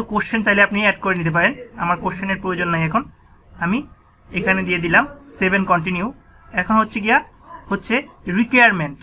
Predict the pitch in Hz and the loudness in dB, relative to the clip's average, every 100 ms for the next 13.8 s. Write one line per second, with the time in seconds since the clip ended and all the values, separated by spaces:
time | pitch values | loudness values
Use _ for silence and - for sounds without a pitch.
0 | 180 220 262 262 233 240 - 226 190 170 | -8 -2 0 2 2 0 -2 -4 -4 -6
1 | 190 185 202 208 208 202 190 185 185 208 | -4 0 0 0 -6 2 2 2 -4 -4
2 | 190 165 185 220 302 - - - 190 190 | -2 -2 0 0 -2 -10 -20 -12 -2 0
3 | 202 202 - - _ 262 247 254 247 190 | 0 -4 -6 -20 _ -4 -2 2 2 2
4 | 190 160 156 156 143 143 - - - 196 | 2 2 -2 -4 -6 -14 -18 -20 2 2
5 | 185 202 208 202 180 156 151 135 - 190 | 2 -2 0 4 4 4 -6 -10 0 2
6 | 208 196 208 202 175 202 208 208 - - | 2 2 4 4 2 0 -2 -4 -8 -20
7 | - 185 170 190 190 180 190 - - _ | -6 -6 2 6 8 6 2 -12 -20 _
8 | _ _ - 170 175 175 165 160 - 220 | _ _ 4 6 8 6 4 -6 0 2
9 | 220 233 190 214 220 196 196 208 202 139 | 4 2 4 4 4 -2 -2 -2 0 -2
10 | 110 170 180 190 196 208 208 190 160 233 | -4 -6 2 2 4 2 2 -2 -2 -2
11 | 226 226 214 214 226 165 156 175 160 185 | 0 2 2 4 2 0 -6 -2 2 2
12 | 214 202 220 226 220 214 185 240 - - | 2 0 0 -2 0 -2 0 -4 -4 -4
13 | 220 - - 220 214 202 175 | -2 -2 0 0 0 2 2